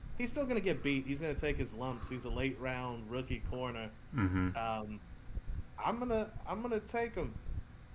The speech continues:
Speaker 1: I'm okay with that." There, he had a sack this year. I remember coming in off the edge.
Speaker 2: Oh, really?
Speaker 1: Um, he played, he played pretty well, pretty well to, like, where I gave, say, a Taquan Graham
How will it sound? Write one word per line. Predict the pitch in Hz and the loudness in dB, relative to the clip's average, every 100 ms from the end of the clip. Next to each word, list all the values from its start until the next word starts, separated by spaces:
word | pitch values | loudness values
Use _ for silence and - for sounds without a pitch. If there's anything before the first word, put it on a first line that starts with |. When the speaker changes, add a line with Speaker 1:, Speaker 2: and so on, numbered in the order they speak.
| - | -4
Speaker 1:
I'm | 143 185 | 0 2
okay | 185 208 208 | 2 2 2
with | 196 175 | 2 2
that." | 135 113 104 | 0 -2 -2
There, | 110 | -4
he | 107 156 | 0 4
had | 139 | 4
a | |
sack | 113 - 135 147 - | 2 0 0 -2 0
this | 156 143 | -4 -2
year. | 151 151 | 0 4
I | 147 | 4
remember | 147 151 151 147 | 4 0 0 0
coming | 143 139 135 135 | 0 -2 0 0
in | 139 | 2
off | 139 135 | 2 2
the | 131 | 0
edge. | 135 135 135 - - - - - | 2 2 0 -6 -10 -10 -4 10
Speaker 2:
Oh, | 104 | 12
really? | 101 139 127 | 12 12 10
Speaker 1:
Um, | 113 110 107 - - - - - - - | 6 0 -4 -4 -4 -2 -4 -4 -10 -6
he | 139 190 | -2 -2
played, | - 190 196 196 196 180 | -2 0 4 4 4 4
he | - 180 | 4 4
played | - 202 208 - | 4 6 6 6
pretty | - 214 220 | 4 4 4
well, | 202 220 226 98 - - - - - - | 4 4 4 2 -2 -10 -12 -8 -4 -2
pretty | - 202 208 | 2 2 4
well | 185 175 170 165 | 4 6 6 4
to, | 170 | 2
like, | 151 147 139 - | 4 4 4 2
where | 143 147 | 0 2
I | 143 143 | 4 4
gave, | 165 185 185 | 4 4 4
say, | - 170 | 4 2
a | 147 | 2
Taquan | 135 160 151 160 143 127 | 2 -2 -2 0 0 0
Graham | 127 135 131 120 113 | 0 2 2 0 -4